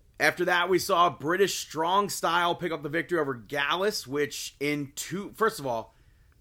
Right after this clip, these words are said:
before I say in two thousand twenty-three, it's cool to see them. In two thousand twenty-three, it's really cool that D I Y closed Monday Night Raw. I thought that was really cool, but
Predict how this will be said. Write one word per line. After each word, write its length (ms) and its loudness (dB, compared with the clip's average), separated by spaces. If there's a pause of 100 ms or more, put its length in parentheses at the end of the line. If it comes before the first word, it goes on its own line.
(120)
before 300 2
I 60 4
say 300 2
in 120 -2
two 160 -8
thousand 340 2
twenty-three, 640 -2
it's 160 -6
cool 260 -2
to 120 -6
see 240 -4
them. 440 -2 (420)
In 180 -2
two 240 0
thousand 400 2
twenty-three, 600 2
it's 160 -4
really 340 4
cool 240 0
that 260 0
D 180 2
I 200 6
Y 540 2 (260)
closed 760 8
Monday 440 4
Night 220 0
Raw. 340 -2 (2000)
I 120 6
thought 200 4
that 180 2
was 160 -2
really 220 -6
cool, 260 -10
but 360 2